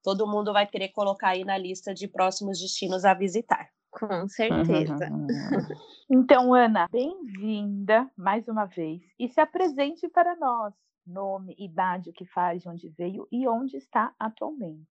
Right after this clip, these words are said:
Speaker 2: Muito obrigada, meninas. Eu me sinto lisonjeada pelo convite, né? É a primeira vez que eu participo de um podcast. É, gratidão, Dani, gratidão,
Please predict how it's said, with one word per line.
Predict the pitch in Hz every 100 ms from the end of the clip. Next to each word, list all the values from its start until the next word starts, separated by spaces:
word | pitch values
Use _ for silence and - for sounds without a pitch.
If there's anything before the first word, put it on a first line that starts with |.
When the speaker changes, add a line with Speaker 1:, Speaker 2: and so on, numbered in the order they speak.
| -
Speaker 2:
Muito | 226 226 226 214 214 220 240
obrigada, | 208 220 214 208 196 202
meninas. | 208 214 214 208 208 214
Eu | 208
me | 214
sinto | - 208 208
lisonjeada | 202 196 196 196 196 196 202 180 185 190 202
pelo | 214 202 208
convite, | - 214 220 208 185 165 180 - - 247
né? | 208 190 196
É | 202
a |
primeira | 202 208 202 208
vez | 208 208
que | -
eu | 202
participo | 196 190 - 190 - 202
de | 196
um | 196 190
podcast. | 190 180 202 - - 170 165 180 - - 226 226 _
É, | 185
gratidão, | 185 196 196 - 233 190 180 175 190
Dani, | 190 190 190 190 196 202
gratidão, | 185 190 - 220 196 180